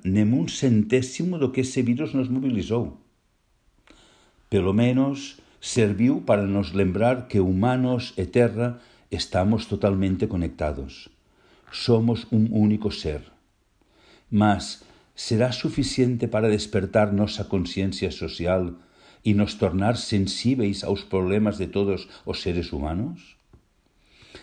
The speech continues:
A media tratará eses problemas con a mesma intensidade? Ou cando o coronavirus pasar, voltaremos á nosa indiferenza habitual? Comencé a traballar no mundo bancairo,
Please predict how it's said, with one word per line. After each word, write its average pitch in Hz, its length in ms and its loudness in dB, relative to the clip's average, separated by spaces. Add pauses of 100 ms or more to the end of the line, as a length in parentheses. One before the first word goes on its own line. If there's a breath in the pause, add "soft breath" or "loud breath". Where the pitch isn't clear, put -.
(120)
A 92 120 0
media 127 520 2
tratará 101 480 2
eses 101 320 -4
problemas 101 680 0 (200 loud breath)
con 101 160 2
a 90 80 0
mesma 104 320 2
intensidade? 98 960 -2 (640 soft breath)
Ou 107 80 2
cando 101 320 2
o 95 80 -4
coronavirus 101 560 2
pasar, 113 640 0 (160 loud breath)
voltaremos 95 640 2
á - 20 0
nosa 90 300 -2
indiferenza 85 720 -2
habitual? 69 560 -8 (2750 loud breath)
Comencé 117 480 4
a - 20 -2
traballar 135 460 4
no 123 80 6
mundo 123 320 2
bancairo, 131 720 0